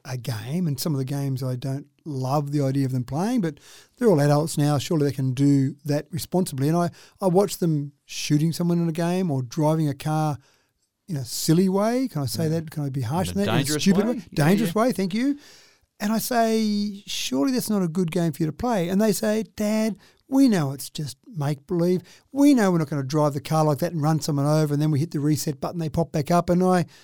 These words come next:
Speaker 1: take them at their word, and I hope they're okay.
Speaker 2: But after their thirty-sixth consecu-, consecutive hour
Speaker 1: <laughs> You start to wonder, is it having some impact?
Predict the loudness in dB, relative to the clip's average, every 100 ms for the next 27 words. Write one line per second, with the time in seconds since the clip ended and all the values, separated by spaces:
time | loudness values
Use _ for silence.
0 | _ _ _ _ 0 0 2 -2 -2 -2
1 | 0 2 4 4 4 0 -2 -2 0 0
2 | -2 _ -2 -2 -2 -6 -4 -4 -4 -8
3 | -10 -6 -2 -2 -2 -4 -4 -2 -2 -2
4 | -2 -6 -8 -12 -14 -6 -6 -2 -4 -6
5 | -8 -10 -8 -4 -2 0 0 0 0 2
6 | 0 -4 -8 -20 -20 -20 -10 -2 -2 2
7 | 2 2 0 2 2 0 -2 -4 _ -4
8 | -2 -2 -6 -4 -2 -2 -2 -2 -2 0
9 | 0 2 -2 -6 -10